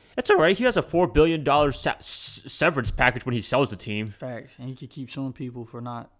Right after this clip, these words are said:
Speaker 2: being
Speaker 1: Exactly.
Speaker 2: able to
Speaker 1: Yeah,
Speaker 2: afford
Speaker 1: he,
Speaker 2: shit, you
Speaker 1: he
Speaker 2: know?
Speaker 1: has, he has all the time in the world to sue anybody.
Speaker 2: I didn't even know that. That's crazy.
Speaker 1: And you know what the worst thing is? I mean, you know, allegations, a-, all that stuff is bad. Workplace violence,
Speaker 2: Mm-hmm.
Speaker 1: uh,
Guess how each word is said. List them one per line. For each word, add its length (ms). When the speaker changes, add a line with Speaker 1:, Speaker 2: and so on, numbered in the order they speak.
Speaker 2:
being 80
Speaker 1:
Exactly. 460
Speaker 2:
able 40
to 60
Speaker 1:
Yeah, 60
Speaker 2:
afford 120
Speaker 1:
he, 80
Speaker 2:
shit, 80
you 160
Speaker 1:
he 80
Speaker 2:
know? 120
Speaker 1:
has, 100
he 60
has 120
all 80
the 80
time 220
in 60
the 60
world 200
to 40
sue 460
anybody. 480
Speaker 2:
I 120
didn't 180
even 200
know 140
that. 100
That's 200
crazy. 460
Speaker 1:
And 160
you 120
know 80
what 140
the 60
worst 300
thing 180
is? 300
I 80
mean, 260
you 100
know, 280
allegations, 560
a-, 140
all 160
that 160
stuff 200
is 120
bad. 400
Workplace 420
violence, 560
Speaker 2:
Mm-hmm. 360
Speaker 1:
uh, 160